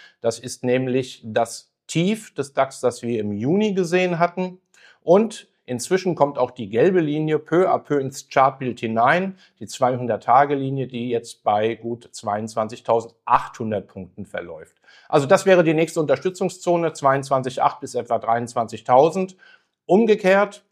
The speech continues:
wenn wir es positiv betrachten wollen und dann schauen, wann könnte die Konsolidierung denn zu Ende sein oder was wäre ein Signal für eine Beendigung der Konsolidierung, das wäre zum einen das Überwinden dieser grünen und pinken Linie,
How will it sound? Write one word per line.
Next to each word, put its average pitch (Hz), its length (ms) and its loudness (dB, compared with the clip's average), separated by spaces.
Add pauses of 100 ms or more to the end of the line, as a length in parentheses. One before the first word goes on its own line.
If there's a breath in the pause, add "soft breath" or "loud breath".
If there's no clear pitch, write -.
(200)
wenn 120 200 -4
wir 127 80 -2
es 123 140 -4
positiv 208 800 2
betrachten 165 580 -2
wollen 151 380 0
und 123 260 -8
dann 110 160 -4
schauen, 123 340 0
wann 120 200 -2
könnte 139 260 -4
die 123 120 -12
Konsolidierung 123 1200 -4
denn 117 220 -6
zu - 140 -6
Ende 202 320 0
sein 180 500 2 (300 soft breath)
oder 104 200 -4
was 123 240 -4
wäre 123 240 6
ein 110 340 -6 (400)
Signal 117 720 2
für 175 180 0
eine 160 460 -2
Beendigung 156 580 0
der 147 120 2
Konsolidierung, 143 960 -2 (300 soft breath)
das 104 200 -6
wäre 202 480 6
zum 127 220 -6
einen 135 320 0
das - 360 -2
Überwinden 175 760 2
dieser 135 260 2
grünen 143 420 -2
und 123 120 -8
pinken 135 280 -6
Linie, 214 460 -2